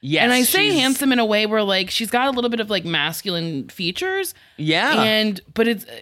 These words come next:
Speaker 2: it's also, like, soft and feminine at the same time. Same with Glenn Close. Like, those women, I'm just like, "My God, you guys are stunning in a way
Speaker 1: Yes.
Speaker 2: where it's not just delicate."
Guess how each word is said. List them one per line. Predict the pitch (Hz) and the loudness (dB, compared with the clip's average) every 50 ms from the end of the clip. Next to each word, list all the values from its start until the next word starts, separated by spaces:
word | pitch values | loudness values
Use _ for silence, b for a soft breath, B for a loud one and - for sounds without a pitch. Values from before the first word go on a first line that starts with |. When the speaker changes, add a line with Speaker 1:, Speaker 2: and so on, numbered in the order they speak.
| - - | -10 -6
Speaker 2:
it's | - 220 214 - | -4 -4 -2 0
also, | 220 226 240 233 - 285 262 247 | 0 0 0 0 0 0 -2 0
like, | - 190 214 202 - | 0 0 0 0 0
soft | - - - - 196 175 175 202 - - - | -2 -2 0 0 2 2 2 0 -2 -4 -6
and | 175 165 | -6 -4
feminine | - - 170 165 175 190 202 196 | -4 -2 -2 0 0 0 0 -2
at | 175 - | -2 -4
the | 175 | -6
same | 156 - - 170 170 175 170 | -4 -4 -2 -2 -2 -2 -4
time. | - - 147 131 131 143 180 240 233 B B B B B | -6 -6 -4 -4 -2 -2 -2 -2 -4 B B B B B
Same | - - 269 302 | -4 0 0 2
with | 370 453 381 - | 2 0 -2 -2
Glenn | - 262 254 254 254 | 0 2 2 2 2
Close. | 233 - 196 202 185 139 - - - | 0 0 0 0 0 0 0 -2 -4
Like, | 196 175 165 - | -4 -4 -2 -2
those | 208 196 226 294 269 240 | 0 0 0 0 -2 -2
women, | 190 175 180 185 202 220 233 - | -2 0 2 2 2 2 2 0
I'm | 190 196 190 | 0 0 0
just | 196 185 - | -2 -2 0
like, | 214 208 196 180 b b b b b b b _ _ - | 0 0 0 -2 b b b b b b b _ _ -4
"My | 202 196 190 190 175 185 - _ _ | -2 0 0 0 -2 -4 -8 _ _
God, | - 233 233 247 285 302 302 294 247 | -2 0 2 2 4 4 4 4 2
you | 202 190 | 0 0
guys | 170 190 180 175 170 160 | -2 0 0 0 -2 -2
are | 165 165 | -2 -4
stunning | 156 - - - - - - - 233 240 262 285 294 285 233 202 180 165 147 B B B B B - | -2 -2 -2 -2 -2 -4 -4 -2 -2 0 0 0 0 2 2 0 0 -2 -4 B B B B B -2
in | - 214 | 0 2
a | 220 214 202 196 | 4 4 4 4
way | 202 208 | 2 2
Speaker 1:
Yes. | 240 226 | 2 4
Speaker 2:
where | 240 233 | 2 2
it's | 214 190 - - | 2 0 -2 -2
not | 190 196 208 - - - | 0 0 0 -2 -4 -4
just | - 196 196 190 - - _ | -2 -2 0 0 -2 -4 _
delicate." | - 175 185 202 202 170 - - 104 67 - - | -2 -2 0 0 -2 -4 -4 -8 -10 -10 -12 -16